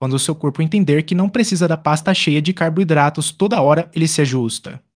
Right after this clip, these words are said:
Fast and Furious. Posso comer qualquer coisa durante o horário de alimentação? Olha, você pode até, mas não é uma boa ideia. Pense em uma festa de frituras, só vai fazer você se sentir mal.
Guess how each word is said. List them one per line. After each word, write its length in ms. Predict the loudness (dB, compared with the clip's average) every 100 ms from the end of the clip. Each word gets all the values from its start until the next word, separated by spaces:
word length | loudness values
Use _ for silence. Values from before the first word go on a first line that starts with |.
| _ -4
Fast 260 | -2 -2 -4
and 100 | -4
Furious. 720 | -4 -2 -2 -4 -8 -14 -16 _ _ -2
Posso 220 | 0 0
comer 260 | 0 0 2
qualquer 420 | -2 -2 -2 0
coisa 260 | 0 0
durante 380 | 2 2 2 2
o 40 | 2
horário 300 | 2 2 0
de 80 |
alimentação? 760 | 0 -2 -4 -6 -4 -6 -6 -10 _ _ _
Olha, 360 | -2 0 -2 -8 -10
você 220 | -6 -4
pode 220 | -2 -2
até, 360 | -2 -2 -4 _
mas 200 | 0 0
não 180 | 2 2
é 40 | 2
uma 140 | 2
boa 200 | 0 0
ideia. 440 | 0 -4 -4 -10 _ _ _ -2
Pense 280 | 0 0 0
em 80 |
uma 140 | 0 -2
festa 340 | -2 -2 -2
de 140 | -4 -4
frituras, 640 | -4 -2 -2 -4 -6 -8
só 160 | -4 -2
vai 160 | 0
fazer 320 | 0 0 2 0
você 300 | -2 -2 -2
se 140 | -2
sentir 360 | -2 0 0 0
mal. 360 | -2 -4 -8